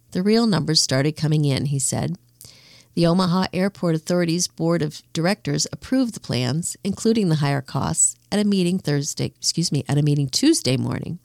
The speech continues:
Ross said the airport expansion is funded by airport user fees, not taxes. The authority has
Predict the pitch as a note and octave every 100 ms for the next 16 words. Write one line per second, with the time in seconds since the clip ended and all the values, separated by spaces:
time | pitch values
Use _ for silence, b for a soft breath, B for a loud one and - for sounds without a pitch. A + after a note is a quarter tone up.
0 | _ B B B B B - D3 D#3+ -
1 | D#3+ D#3+ - E3 F3 D#3+ D3 - F3+ G3+
2 | G3+ E3 D#3 - F#3+ A3 F3 E3+ - E3
3 | - F#3+ G#3 - G#3+ - F#3+ A#3 F#3+ E3
4 | - C3 C3+ F3 - D#3 C#3+ - - G3+
5 | F#3+ - - - B B B B B B
6 | - D3 - F#3+ G#3 E3+ F3 D3+